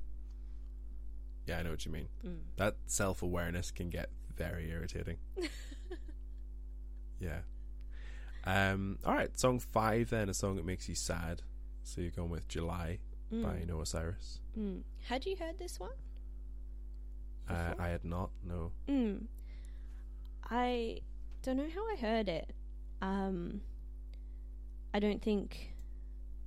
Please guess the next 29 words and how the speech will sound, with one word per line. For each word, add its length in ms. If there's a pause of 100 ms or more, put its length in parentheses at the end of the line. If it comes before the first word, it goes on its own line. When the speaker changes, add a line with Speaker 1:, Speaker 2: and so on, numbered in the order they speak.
Speaker 2:
Noah 340
Cyrus 460
is 120
particularly, 880 (1300)
although 240
how 260
it, 160
I 120 (100)
wouldn't 260
know, 300
but 340 (180)
I 200
don't 340
think 460 (1080)
it's 160
not, 160
she's 220
not, 100
like, 160
a 60
big 240
deal 200
here 220
or 100
anything 440
in 100
Australia. 560 (640)
Um, 420 (1200)
Speaker 1:
Hmm. 60